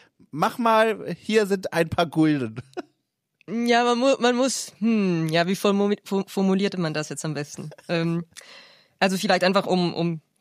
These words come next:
Speaker 2: knallharte Fakten <laughs> oder Zahlen zu präsentieren. Also für die erste Förderstufe haben wir zwanzigtausend Franken gekriegt. Ähm, dann gibt es die nächste Förderstufe, äh, bei der kriegt man fünfzigtausend für die Produktion.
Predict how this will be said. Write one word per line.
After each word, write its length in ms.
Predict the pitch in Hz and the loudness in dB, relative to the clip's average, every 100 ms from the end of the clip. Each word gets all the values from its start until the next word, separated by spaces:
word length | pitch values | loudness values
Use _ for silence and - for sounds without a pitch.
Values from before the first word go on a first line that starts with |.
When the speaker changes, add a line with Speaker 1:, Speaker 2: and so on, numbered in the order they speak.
| - | -2
Speaker 2:
knallharte 640 | 175 165 165 160 156 - 165 | 2 2 2 0 0 -2 -4
Fakten 440 | 180 - 185 190 - | -4 -4 -2 -2 0
<laughs> 60 | |
oder 220 | 190 180 | 0 2
Zahlen 280 | - 180 190 | 2 2 2
zu 100 | 185 | -2
präsentieren. 560 | 175 180 170 165 170 170 - - - - | -2 -2 -2 0 0 0 -6 -20 -12 -2
Also 200 | 180 180 | 0 0
für 100 | 190 | -2
die 100 | 196 | 2
erste 260 | 202 220 226 | 2 2 0
Förderstufe 600 | 214 226 214 208 185 190 | 2 2 0 -4 -2 0
haben 200 | 190 190 | 2 0
wir 100 | 185 | 2
zwanzigtausend 720 | 180 180 190 - 180 180 175 | 2 0 -2 0 0 2 -2
Franken 340 | 175 185 226 | 0 0 0
gekriegt. 480 | 208 - 240 - - _ _ _ _ _ _ _ _ _ - | -2 -4 -6 -6 -14 _ _ _ _ _ _ _ _ _ 2
Ähm, 520 | 175 170 170 165 - | 4 4 2 0 0
dann 200 | 175 175 | 0 2
gibt 200 | 180 - | -2 -4
es 100 | 165 | -4
die 100 | 175 | 0
nächste 420 | 170 180 208 233 | 2 2 0 -2
Förderstufe, 840 | - 220 220 - 220 226 233 240 233 _ _ | 2 2 2 0 -4 -2 0 0 -2 _ _
äh, 200 | 165 165 | 2 2
bei 120 | 165 160 | 4 2
der 140 | 165 | 0
kriegt 260 | - 170 170 | -2 -6 -2
man 140 | 165 | -2
fünfzigtausend 800 | - 202 - 220 208 196 196 214 | -2 -4 -2 -2 0 2 0 -2
für 80 | 170 | -2
die 60 | |
Produktion. 680 | 165 160 151 - 156 160 226 | -2 -4 -4 -4 -2 0 -2